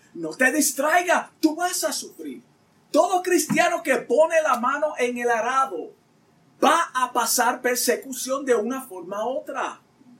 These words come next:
Al igual que en, en estos tiempos, se habían levantado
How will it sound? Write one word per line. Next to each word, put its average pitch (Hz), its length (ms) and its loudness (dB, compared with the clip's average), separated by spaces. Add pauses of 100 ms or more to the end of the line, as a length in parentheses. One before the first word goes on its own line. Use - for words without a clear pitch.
(680)
Al 294 200 6
igual 339 400 2
que 339 100 0
en, 277 380 -4
en 240 180 4
estos 320 460 0
tiempos, 302 880 -4 (1040)
se 277 260 4
habían 320 380 2
levantado 320 800 2